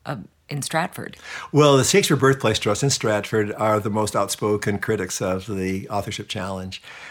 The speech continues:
Speaker 2: Uh, several years ago, two thousand thirteen, they published a book, Shakespeare Beyond Doubt, and a group of, uh, scholars from both Great Britain and America published another book called Shakespeare Beyond Doubt with a question mark after it, challenging that. So we know that there's a ve-, great concern that has,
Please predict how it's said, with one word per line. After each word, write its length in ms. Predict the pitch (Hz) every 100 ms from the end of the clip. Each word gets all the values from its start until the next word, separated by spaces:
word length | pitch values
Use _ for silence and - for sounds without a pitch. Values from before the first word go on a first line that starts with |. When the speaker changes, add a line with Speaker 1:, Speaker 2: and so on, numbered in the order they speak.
| -
Speaker 2:
Uh, 300 | 101 107 101 -
several 320 | - 127 120 113
years 220 | 123 143
ago, 300 | 127 123 127
two 160 | -
thousand 300 | 117 117 117
thirteen, 300 | 113 113 117
they 100 | 113
published 320 | 107 113 107 -
a 60 |
book, 200 | 107 104
Shakespeare 360 | - 120 - 117
Beyond 360 | 107 101 104
Doubt, 320 | 110 156 165 - - - - - -
and 440 | 117 117 113 117 -
a 80 | 107
group 260 | 98 120 131
of, 300 | 117 - -
uh, 300 | 110 107 107
scholars 480 | - 120 110 110 -
from 100 | 104
both 240 | 110 -
Great 220 | 113 110
Britain 240 | 117 117 117
and 100 | 104
America 580 | 104 107 110 113 107 - - -
published 380 | 131 127 117 -
another 280 | 113 139
book 180 | 120 113
called 320 | - 107 101 -
Shakespeare 420 | - - 147 -
Beyond 360 | 120 113 104 107
Doubt 300 | 113 117 -
with 140 | 104
a 40 | -
question 360 | - 131 -
mark 260 | 101 92 87
after 360 | 110 113 - 101
it, 100 | 95 - - -
challenging 540 | - 156 139 117 107
that. 240 | 101 98 -
So 100 | 139
we 140 | 135
know 480 | 139 151 170 165 151
that 220 | 120 117
there's 340 | 120 117 113
a 140 | - 101
ve-, 160 | 123
great 260 | 120 123 120
concern 560 | 127 123 135 120 123 113
that 160 | 107
has, 160 | 110